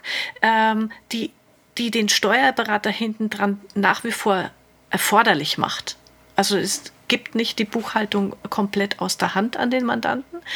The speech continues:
sondern damit du deine Umsatzsteuer abgeben kannst, brauchst du sowieso noch den Steuerberater. Es hat keine Umsatzsteuerfunktion drin. Und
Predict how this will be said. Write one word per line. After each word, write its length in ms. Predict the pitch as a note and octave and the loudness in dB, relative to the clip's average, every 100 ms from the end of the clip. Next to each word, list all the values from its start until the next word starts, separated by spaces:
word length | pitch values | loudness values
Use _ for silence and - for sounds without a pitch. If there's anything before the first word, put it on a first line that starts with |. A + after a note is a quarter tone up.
| - - | -8 -6
sondern 420 | A#3+ A3+ A3 G#3 | -2 0 0 0
damit 280 | G3+ A3+ B3+ | 0 2 2
du 40 | |
deine 240 | G#3+ F#3+ | 2 2
Umsatzsteuer 720 | A3 B3 D4 C#4 - B3 - - | 0 0 0 0 0 4 4 4
abgeben 440 | - - - A3 | 2 0 -4 -4
kannst, 340 | A#3 G#3+ - | -4 -6 -4
brauchst 320 | F#3 F3 G#3+ A#3 | 2 2 2 -4
du 60 | |
sowieso 420 | G#3+ G3 F#3 - | -2 0 0 -2
noch 160 | - - | -4 -6
den 140 | - | -2
Steuerberater. 680 | - - - - - - - | -2 -2 -4 -6 -6 -6 -4
Es 140 | - | -6
hat 120 | G3 - | -6 -2
keine 220 | G3+ G3 | -2 0
Umsatzsteuerfunktion 1040 | G#3 F3 - - - - - - - - - | 0 0 -2 -4 -6 -8 -12 -10 -10 -8 -10
drin. 180 | - - _ - - - - - - - - - - _ _ | -10 -14 _ -20 -20 -16 -14 -14 -14 -14 -10 -10 -10 _ _
Und 160 | A3 | -2